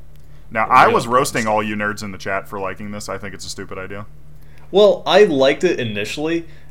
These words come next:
Speaker 2: and then
Speaker 1: It's, it's just when you
Speaker 2: the,
Speaker 1: think about it is
Speaker 2: sadly,
Speaker 1: when you
Speaker 2: the
Speaker 1: realize
Speaker 2: first
Speaker 1: it's
Speaker 2: thing that
Speaker 1: dumb.
Speaker 2: came to mind is, like, there's going to be so many fingerprints on this thing.
Speaker 1: Oh, dude, imagine the cum stains on this bad boy.
Speaker 2: <laughs>
Speaker 1: <laughs>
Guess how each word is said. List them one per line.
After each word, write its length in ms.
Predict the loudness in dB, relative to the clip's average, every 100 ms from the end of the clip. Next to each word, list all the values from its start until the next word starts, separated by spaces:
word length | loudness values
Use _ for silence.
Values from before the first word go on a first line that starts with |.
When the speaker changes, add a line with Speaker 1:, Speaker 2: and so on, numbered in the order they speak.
| -10 -2
Speaker 2:
and 160 | 2 6
then 180 | 8
Speaker 1:
It's, 80 | 6
it's 180 | 2 -2
just 160 | -4 0
when 140 | 2
you 60 | 4
Speaker 2:
the, 80 |
Speaker 1:
think 120 | 4 6
about 80 |
it 20 | 6
is 60 |
Speaker 2:
sadly, 180 | 8 6
Speaker 1:
when 80 | 6
you 60 | 2
Speaker 2:
the 40 |
Speaker 1:
realize 160 | 4 4
Speaker 2:
first 100 | 4
Speaker 1:
it's 120 | 4
Speaker 2:
thing 80 | 2
that 60 | 2
Speaker 1:
dumb. 60 |
Speaker 2:
came 100 | -2
to 60 | 0
mind 140 | 0
is, 100 | 2
like, 200 | 0 0 -8 -14 -6
there's 200 | -6 -4
going 180 | -4
to 40 | -2
be 60 |
so 260 | -2 -2 -4
many 200 | -6 -6
fingerprints 640 | -8 -10 -10 -10 -12 -10 -10
on 100 | -10
this 200 | -10 -8
thing. 260 | -10 -12 -14 -16 -16 -16 -14 2
Speaker 1:
Oh, 200 | 4 4
dude, 260 | 2 -4 -4
imagine 380 | -2 -2 -2
the 60 | -6
cum 180 | -4 -6
stains 300 | -6 -8 -8
on 80 | -12
this 100 | -12
bad 200 | -10 -10 -10
boy. 180 | -14 -10 -6 -6 0
Speaker 2:
<laughs> 1200 | 0 0 -2 -4 -4 -12 -16 -16 -16 -16 -16
Speaker 1:
<laughs> 100 | -8